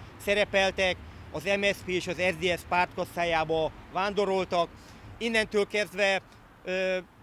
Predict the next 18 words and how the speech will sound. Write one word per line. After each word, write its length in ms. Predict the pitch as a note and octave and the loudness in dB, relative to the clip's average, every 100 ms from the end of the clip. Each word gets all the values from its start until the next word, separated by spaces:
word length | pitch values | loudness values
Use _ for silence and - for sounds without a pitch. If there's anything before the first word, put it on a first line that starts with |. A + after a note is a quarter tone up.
| - | -16
egy 340 | - G#3+ D#3 G3+ - - - - | -2 -2 -2 -14 -20 -20 -20 -20
feladat 380 | E3+ G#3+ G3 F3+ - | -8 -4 -2 -2 -4
maradt 260 | F#3 E3+ | -4 -4
hátra, 580 | D3+ F#3+ F#3+ F#3+ F3+ E3 - - | -4 -4 -4 -2 -2 -2 -6 -20
felszólítom 640 | - G3 F#3+ F3 F3 E3 E3 | -4 -2 -2 -4 -8 -8 -10
Gyurcsány 400 | F3 F3+ F3 D#3+ | -10 -10 -8 -10
Ferencet, 480 | D#3+ E3+ E3 E3 - | -8 -10 -8 -12 -12
hogy 160 | D3+ | -10
végre 480 | C#3+ F3+ D#3+ D#3 D3 - - - | -4 -2 0 -2 -4 -8 -20 -10
vegye 240 | F3 D#3 | -8 -2
a 60 | D3+ | -2
bátorságot 840 | C#3 E3+ - D#3+ - D#3 D3+ D3 - - | -2 -4 -6 -10 -8 -8 -8 -8 -10 -18
és 160 | - C3 | -18 -10
tegyen 440 | F#3 E3 D#3+ C#3+ B2+ _ _ | -6 -4 -4 -6 -12 _ _
nyilatkozatot 640 | D#3 E3 D#3 C3+ C#3+ C#3+ | -6 -4 -4 -8 -14 -12
ebben 240 | D3+ C#3+ C#3+ | -12 -10 -12
az 140 | A#2+ | -10
ügyben, 380 | E3+ D3+ D#3 | -12 -6 -6